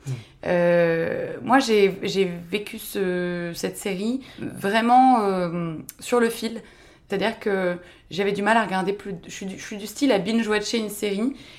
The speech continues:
Speaker 2: et là, pour le coup, il y a tellement de tension, c'est tellement angoissant que j'avais du mal à faire plus de deux épisodes de suite.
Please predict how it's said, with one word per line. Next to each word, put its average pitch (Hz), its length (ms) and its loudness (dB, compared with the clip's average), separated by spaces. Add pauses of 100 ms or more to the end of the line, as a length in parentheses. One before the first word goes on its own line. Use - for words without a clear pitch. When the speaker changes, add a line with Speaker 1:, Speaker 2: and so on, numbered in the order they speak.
(140)
Speaker 2:
et 170 100 4
là, 247 260 8
pour 220 120 -4
le 208 60 -6
coup, 233 360 -6 (340)
il 170 60 -2
y - 20 -2
a - 40 -8
tellement 262 380 4
de 196 80 -4
tension, 185 480 -4
c'est 175 160 -8
tellement 226 320 0
angoissant 190 540 0
que 196 280 -4 (200)
j'avais 190 240 0
du 185 100 -2
mal 214 160 0
à 202 60 -2
faire 196 240 -2
plus - 140 -12
de 180 60 -6
deux 190 200 -2
épisodes 190 380 0
de 175 100 -6
suite. - 340 -14